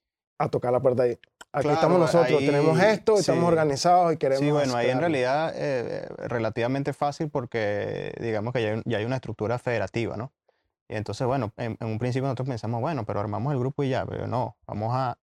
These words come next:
Speaker 2: hacerlo formal, porque hay una federación
Speaker 1: Ujú.
Speaker 2: y es nuestra manera de, de luego más adelante, siempre pensando a largo plazo, pues más adelante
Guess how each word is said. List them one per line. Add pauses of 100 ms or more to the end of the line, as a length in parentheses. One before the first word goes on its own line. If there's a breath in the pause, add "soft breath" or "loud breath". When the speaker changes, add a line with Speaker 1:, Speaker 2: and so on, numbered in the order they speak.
(100)
Speaker 2:
hacerlo
formal, (640)
porque
hay
una
federación (200)
Speaker 1:
Ujú.
Speaker 2:
y
es
nuestra
manera
de,
de
luego
más
adelante,
siempre
pensando
a
largo
plazo,
pues
más
adelante